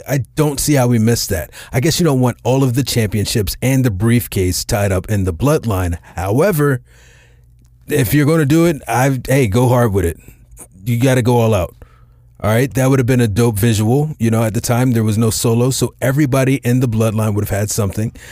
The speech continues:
The Usos, Roman, and Sami was, would have had that Money in the Bank briefcase. Listen, I think that Sami Zayn would have been perfect for that spot. All right, so I have a question for the messages. Pl-, all right, listen, all right, all you gotta do is press the button.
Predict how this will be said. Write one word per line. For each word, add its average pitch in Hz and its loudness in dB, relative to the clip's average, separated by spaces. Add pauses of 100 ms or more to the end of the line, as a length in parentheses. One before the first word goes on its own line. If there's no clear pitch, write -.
(180)
The 104 -4
Usos, 127 0
Roman, 117 0
and 110 0
Sami 151 0
was, 120 2
would 120 0
have 101 -2
had 120 0
that 123 0
Money 131 2
in 135 2
the 131 0
Bank 139 0
briefcase. 139 -2 (360)
Listen, 98 -2
I 120 0
think 120 -2
that 98 -2 (340)
Sami 123 0
Zayn 110 0
would 104 0
have 92 -4
been 95 -2
perfect 98 -4
for 90 -6
that 87 -4
spot. - -6 (340)
All 139 2
right, 131 2
so 170 2
I - 2
have 175 0
a 156 -2
question 156 0
for 131 -2
the 113 0
messages. 104 -4 (140)
Pl-, - 0
all 135 -2
right, 117 -4
listen, 107 -4
all 95 -4
right, 113 0
all 127 0
you 123 -4
gotta 98 -2
do 82 -6
is 85 -8
press - -2
the - -8
button. 76 -6